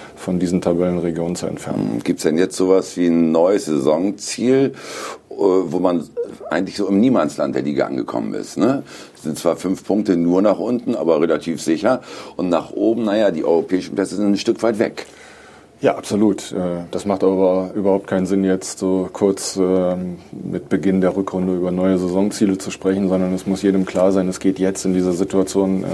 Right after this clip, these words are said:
Speaker 1: für uns einzig und allein darum, uns unten zu entfernen und nichts mehr mit dem Abstiegskampf, äh, zu tun zu haben.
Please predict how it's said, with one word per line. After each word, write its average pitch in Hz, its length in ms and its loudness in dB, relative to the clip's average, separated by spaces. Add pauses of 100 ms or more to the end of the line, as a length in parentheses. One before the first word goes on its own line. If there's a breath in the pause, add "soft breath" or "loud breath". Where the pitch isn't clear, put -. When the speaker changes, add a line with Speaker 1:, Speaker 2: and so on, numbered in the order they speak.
Speaker 1:
für 98 160 -4
uns 92 280 -2
einzig 92 340 -2
und 92 140 0
allein 90 240 2
darum, 92 260 2
uns 90 180 -2
unten 92 320 -4
zu - 140 -2
entfernen 90 540 0 (580 loud breath)
und 95 120 0
nichts 95 240 2
mehr 92 80 -2
mit 90 160 0
dem 85 120 -2
Abstiegskampf, 113 720 0
äh, 107 300 2
zu 98 160 -2
tun 107 260 2
zu 98 140 -2
haben. 98 400 0